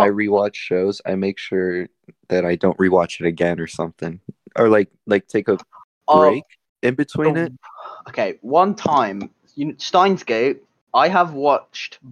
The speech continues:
Speaker 2: back to back twice. That's how good I enjoy. That's how it,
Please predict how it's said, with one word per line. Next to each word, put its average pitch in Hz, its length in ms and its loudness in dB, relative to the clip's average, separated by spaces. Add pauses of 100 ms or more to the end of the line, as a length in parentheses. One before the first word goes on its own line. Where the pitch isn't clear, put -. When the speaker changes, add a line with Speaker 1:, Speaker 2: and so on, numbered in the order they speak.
Speaker 2:
back 151 240 0
to 160 100 -8
back 127 240 -2
twice. - 540 -8 (1700)
That's 165 200 2
how 156 220 2
good 139 300 -8
I 135 120 -2
enjoy. 120 300 -8
That's 147 160 -6
how 135 360 -4
it, 123 200 -12